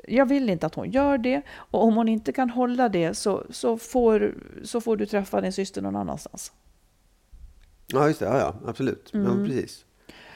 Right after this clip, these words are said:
Speaker 1: Det skulle ju bli bråk mellan dig och mig då.
Speaker 2: Ja, ja, jag vet. Det är det jag menar. Om det var jag så hade jag nog ändå känt av att det känns inget bra när syrran är här. Marit mår inget bra. Hon tycker det är
Speaker 1: Eh,
Speaker 2: jobbigt
Speaker 1: ja,
Speaker 2: och
Speaker 1: fast de
Speaker 2: så här.
Speaker 1: flesta,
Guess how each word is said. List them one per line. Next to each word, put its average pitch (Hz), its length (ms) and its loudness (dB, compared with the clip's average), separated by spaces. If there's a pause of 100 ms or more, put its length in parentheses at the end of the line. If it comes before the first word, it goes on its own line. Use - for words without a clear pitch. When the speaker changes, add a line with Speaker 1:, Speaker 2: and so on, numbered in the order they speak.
(300)
Speaker 1:
Det 254 180 2
skulle 302 260 4
ju 254 120 4
bli 226 180 2
bråk 214 320 4
mellan 202 220 4
dig 202 140 6
och 214 60 2
mig 240 180 4
då. - 180 -4 (1500)
Speaker 2:
Ja, 104 200 2
ja, 165 420 4
jag 175 80 2
vet. 190 280 4
Det 165 60 4
är 165 40 4
det 165 80 4
jag 165 100 4
menar. 170 320 4
Om 127 180 2
det 147 80 4
var 165 240 2
jag 104 200 4
så 120 100 -4
hade 127 180 0
jag 123 100 2
nog 110 120 2
ändå 110 140 0
känt 120 300 -2
av 139 260 0
att 98 180 -4
det 117 180 -6
känns 123 320 -4
inget 127 220 0
bra 135 260 -2
när 104 100 0
syrran 98 440 0
är 113 40 -2
här. 113 380 -2 (120)
Marit 113 380 -2
mår 117 120 0
inget 104 160 -2
bra. 123 200 -2
Hon 92 140 -2
tycker - 160 -8
det - 60 0
är - 80 2
Speaker 1:
Eh, 208 60 2
Speaker 2:
jobbigt 104 200 -4
Speaker 1:
ja, - 120 2
Speaker 2:
och 208 60 0
Speaker 1:
fast 220 160 0
de 220 40 0
Speaker 2:
så 208 60 0
här. - 60 -10
Speaker 1:
flesta, 208 500 0